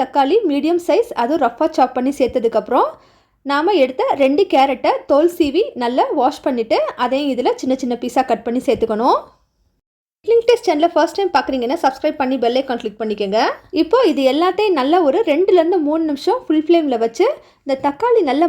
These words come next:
மசிற அளவுக்கு வதக்கிக்கணும். தக்காளி நல்லா மசிஞ்ச உடனே அப்படியே ஆஃப் பண்ணி வச்சிருங்க. இந்த சூட்லேயே அப்படியே இந்த வாணல்லே இருக்கட்டும். இது கம்ப்ளீட்டாக நல்லா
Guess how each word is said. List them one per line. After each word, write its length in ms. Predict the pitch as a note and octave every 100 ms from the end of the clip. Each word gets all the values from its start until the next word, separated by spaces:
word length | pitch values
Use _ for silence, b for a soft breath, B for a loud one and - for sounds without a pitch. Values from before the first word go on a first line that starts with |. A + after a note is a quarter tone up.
| C4
மசிற 280 | C4+ F4+ F4
அளவுக்கு 280 | C4 B3+ F#4+
வதக்கிக்கணும். 560 | B3+ C4 C4 A3 A#3 B4+ D5+ C#4+
தக்காளி 340 | C4 F#4+ G#4+ E4+
நல்லா 160 | C4+ D#4
மசிஞ்ச 260 | B3+ C4+ F4+ E4
உடனே 160 | C4+ C5+ C5+ C4
அப்படியே 220 | B3+ D#4+ C4
ஆஃப் 180 | C4+
பண்ணி 160 | D4+ B3+
வச்சிருங்க. 340 | A3 - G#3 C4 C5+ b b b C#4+
இந்த 140 | D#4+ G4
சூட்லேயே 400 | E4+ F4 D#4 E4+ G4+
அப்படியே 200 | - D#4+
இந்த 100 | B3 A#3
வாணல்லே 360 | C4+ D4 C#4+ C4
இருக்கட்டும். 480 | C4 C4+ A#3 C4+ D5 - _ _ _ _ _ _ -
இது 160 | A#4 C5
கம்ப்ளீட்டாக 500 | D#4 E4+ F#4 F#4 F4
நல்லா 200 | C4 D#4